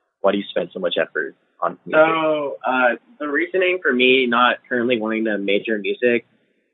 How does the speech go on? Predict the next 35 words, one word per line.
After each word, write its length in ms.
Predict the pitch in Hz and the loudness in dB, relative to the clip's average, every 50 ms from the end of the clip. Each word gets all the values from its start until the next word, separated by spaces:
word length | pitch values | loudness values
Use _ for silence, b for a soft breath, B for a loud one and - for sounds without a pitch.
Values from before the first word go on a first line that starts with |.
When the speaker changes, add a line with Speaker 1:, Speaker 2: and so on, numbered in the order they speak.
| _ - | _ -4
Speaker 2:
I 60 | - | 0
mean, 160 | 123 135 135 139 | 2 4 4 4
it's 140 | 135 135 | 2 2
an 80 | 151 127 | 0 0
option, 540 | - 107 117 123 - - - 170 170 170 160 | 2 4 4 4 4 4 4 4 4 4 4
but, 340 | - 143 135 123 117 113 - _ _ _ _ _ _ _ _ _ _ _ | 4 4 4 4 2 0 -4 _ _ _ _ _ _ _ _ _ _ _
uh, 240 | 117 123 120 120 117 | 4 6 6 6 4
just, 180 | 110 123 127 - | 2 -2 -6 -4
like, 120 | 147 135 | -4 -2
looking 240 | 123 127 120 - 127 | -2 -2 -2 -2 -2
at, 80 | 113 117 | -2 0
like, 180 | 120 120 117 _ - | -2 -2 -2 _ -4
the 120 | 117 113 | -4 -4
perspective, 520 | - 117 110 - - 104 104 - 120 113 107 | -4 -6 -8 -6 -4 -6 -4 -4 -4 -4 -2
like, 180 | 107 104 - - _ - | -2 -4 -4 -6 _ -6
career 200 | - 107 104 107 | 0 2 2 2
opportunities, 720 | 107 104 - 104 - - 104 98 104 107 117 127 135 131 123 - | 2 0 -2 -4 -2 0 0 2 4 6 6 6 6 4 0 -4
it's 180 | - - - | -14 -10 -4
not 200 | 117 107 110 107 | -2 0 2 4
as, 260 | 110 110 107 104 101 92 - 104 | 4 4 4 2 0 0 -2 -2
uh, 380 | 95 90 87 90 87 87 85 - _ _ _ _ _ _ _ _ _ _ _ _ _ _ - - - | -2 0 0 0 -2 -2 -4 -6 _ _ _ _ _ _ _ _ _ _ _ _ _ _ -16 -14 -10
it's, 180 | - 110 117 - - | -8 -8 -8 -2 2
like, 220 | 127 127 120 104 - - | 4 4 4 4 0 -4
it 160 | 101 113 - _ _ - | -4 -4 -4 _ _ 0
seems 260 | 139 143 151 143 139 - | 0 0 0 -2 -2 0
a 60 | 127 117 | 0 2
lot 260 | 110 110 110 113 113 | 4 4 4 4 4
harder 240 | 123 117 117 120 113 | 4 4 4 4 4
to 80 | 107 | 4
actually 340 | - - - - - 120 98 | 4 2 2 0 0 -2 -2
land 220 | 92 95 101 104 | -2 -2 -2 -2
a 60 | 104 98 | -2 -2
job 460 | - 104 98 98 98 107 110 104 101 | 0 0 2 4 4 4 4 2 0
than, 120 | 110 101 | -2 -2
like, 220 | 104 98 95 90 | -2 -4 -6 -6